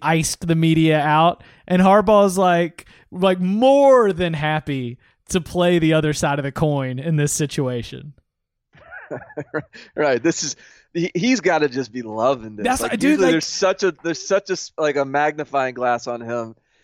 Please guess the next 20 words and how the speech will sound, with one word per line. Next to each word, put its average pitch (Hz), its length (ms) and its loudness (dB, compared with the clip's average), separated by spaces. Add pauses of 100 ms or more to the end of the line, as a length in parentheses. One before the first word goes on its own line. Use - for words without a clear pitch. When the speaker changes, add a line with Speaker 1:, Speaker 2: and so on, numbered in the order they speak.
(280)
Speaker 2:
And 127 160 -6
right 139 200 0
now 135 240 0
he's 143 180 -6
just 165 220 -8
sitting 131 240 -4
in 120 100 -8
the 104 180 -12
cut, 139 480 0 (100)
just, 123 300 -8 (640)
you 131 140 -6
know, 113 240 -4
practicing 131 640 -6
with 123 140 -10
Shea 131 200 -2
Patterson, 131 640 -2
trying 123 240 -4
to 120 60 -8
get 120 160 -10
these, 117 180 -8